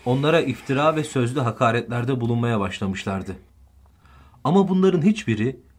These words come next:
kainatta en büyük kuvvet olan Allah'a iman hakikatini kalplerine nakşetmiş bulunan bu saadet asrının mesut insanlarını korkutamıyor, davasından geri çeviremiyor, hatta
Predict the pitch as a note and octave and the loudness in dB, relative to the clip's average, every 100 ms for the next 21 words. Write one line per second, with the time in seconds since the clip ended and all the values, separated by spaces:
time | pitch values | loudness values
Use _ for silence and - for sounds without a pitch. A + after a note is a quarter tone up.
0 | - C3 C3+ C#3 D3 C#3+ D3+ - E3 G3 | -4 2 2 2 -2 -2 -4 -2 0 0
1 | D3 C#3+ C#3 C3 B2 B2+ C3 A2+ A2+ B2+ | 2 -2 -2 -2 0 0 0 0 0 -4
2 | - - _ A#2 A#2 B2 C#3 C3+ - B2 | -10 -20 _ -2 0 2 2 0 0 0
3 | C#3+ D#3+ A#2+ - A2 A2+ A#2 B2+ B2+ A#2+ | 2 0 -2 -6 -4 -4 -2 -2 -2 -4
4 | A2 A#2+ B2+ C3 B2 D3 - A2+ G#2+ - | -2 -2 -2 0 0 -2 -2 -4 -6 -8
5 | A2 G#2 A2 A#2+ C3 - - _ C3+ - | -6 -2 -2 -2 -6 -16 -20 _ -10 -4
6 | B2 A#2+ D3 D#3 G#2+ - A#2 A2+ A#2 A#2 | 0 2 0 -2 -6 -6 -4 -2 -2 -6
7 | - - B2 B2 E3 E3 B2 A#2+ B2 A#2+ | -12 -4 -2 -2 -4 -2 -2 0 0 0
8 | A#2 B2 B2 G#2+ - B2 D3+ C3 A#2 B2+ | 0 -2 -2 -4 -4 -4 -2 0 0 -2
9 | - - - - - A#2+ B2 C3 C3 C3+ | -8 -20 -20 -20 0 2 4 2 2 -2
10 | C3 C3+ A#2 A#2 A#2 A2+ G#2+ C3 C#3 A#2+ | -2 -2 -2 -4 -2 -2 0 -2 0 0
11 | A#2+ B2 - _ - - - F3 - C#3+ | -2 -4 -14 _ -20 -10 -4 -4 0 0
12 | D#3 | 0